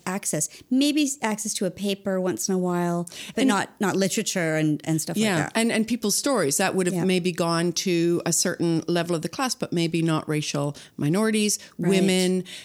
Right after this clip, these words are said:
Speaker 2: So their stories weren't, um, published or, or available because that wasn't the reading public, whereas
Speaker 1: Right.
Speaker 2: now more and more. But I guess it just makes us need to be that much more discerning because there
Speaker 1: Mm-hmm.
Speaker 2: is so ma-, so many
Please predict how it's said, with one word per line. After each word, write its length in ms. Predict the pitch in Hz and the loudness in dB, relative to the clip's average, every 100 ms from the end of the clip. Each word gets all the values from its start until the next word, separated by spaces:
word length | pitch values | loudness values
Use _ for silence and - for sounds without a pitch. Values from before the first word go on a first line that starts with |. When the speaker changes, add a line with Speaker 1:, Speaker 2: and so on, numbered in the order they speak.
| - - | -8 -2
Speaker 2:
So 340 | - 208 185 | 0 2 2
their 240 | 185 240 254 | 2 2 2
stories 580 | - 202 175 170 165 | 0 2 2 2 2
weren't, 520 | 175 170 165 165 - - - | 0 0 2 0 -4 -8 -4
um, 640 | 170 156 151 151 147 - 156 | 0 0 0 0 -2 -4 -8
published 460 | 170 165 170 - - | -4 -2 0 0 -2
or, 380 | 147 147 147 - | 0 0 -2 -4
or 420 | 156 143 139 139 - | -4 -2 -2 -2 -2
available 580 | 160 170 180 190 151 156 | -2 2 2 2 0 0
because 720 | 170 170 175 160 156 160 156 | -2 -4 -4 -2 0 0 -2
that 340 | 165 160 156 - | -2 -2 -2 -2
wasn't 360 | 147 143 143 | -2 -2 -2
the 100 | - 143 | -4 -2
reading 240 | 156 156 | -2 -2
public, 440 | 190 220 160 - | -2 -2 -2 -4
whereas 260 | 165 156 185 | -4 -2 0
Speaker 1:
Right. 60 | 185 | 2
Speaker 2:
now 220 | 170 165 | 2 2
more 260 | 165 156 | 2 2
and 120 | 156 165 | 2 2
more. 340 | 202 156 156 - - - | 0 0 -2 -8 -16 -8
But 100 | 175 | -4
I 100 | 175 | -2
guess 220 | 180 175 | 0 0
it 140 | - - | -2 -2
just 240 | 170 - | -4 0
makes 340 | 170 160 - | 0 0 0
us 340 | 160 151 - - - | -2 0 0 -2 -4
need 380 | 165 165 170 165 | 0 2 2 -2
to 80 | - | -2
be 160 | 156 | -2
that 160 | 151 143 | -2 -4
much 200 | 147 - | -6 -4
more 140 | 147 | -4
discerning 540 | 139 147 262 240 196 165 | -2 -2 0 0 0 0
because 340 | 156 190 208 | 0 2 2
there 120 | 196 | 2
Speaker 1:
Mm-hmm. 80 | 185 | 2
Speaker 2:
is 220 | 202 214 | 2 2
so 200 | - 170 | 2 0
ma-, 180 | 156 143 - _ - - | 0 -2 -6 _ -14 -6
so 180 | - 208 | 0 2
many 240 | 196 165 | 2 2